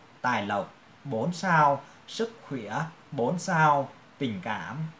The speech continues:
ba sao. Con số may mắn số bốn, số sáu, giờ tốt từ bảy giờ đến chín giờ,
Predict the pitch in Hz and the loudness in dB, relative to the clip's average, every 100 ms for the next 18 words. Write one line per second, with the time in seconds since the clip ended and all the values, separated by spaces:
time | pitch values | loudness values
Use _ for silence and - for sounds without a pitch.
0 | - 131 147 135 - 143 139 135 120 - | -16 -2 -2 -2 -2 2 4 2 -2 -14
1 | - - - 196 190 - - 180 180 151 | -20 -18 2 4 4 2 2 2 2 0
2 | 117 151 214 - - - 135 160 120 120 | -2 -4 -8 -14 -20 -6 -2 0 2 2
3 | 180 - - - - 139 165 127 120 - | 0 -8 -18 -20 -6 -4 -4 -2 0 0
4 | - - - - 127 120 - 143 190 220 | -2 -14 -20 -10 2 2 2 2 0 0
5 | - - - - 139 110 113 110 113 127 | -8 -20 -20 -8 -6 0 0 0 -2 0
6 | 104 101 110 160 123 123 170 165 120 101 | 0 -2 -4 -6 -6 -4 0 2 2 0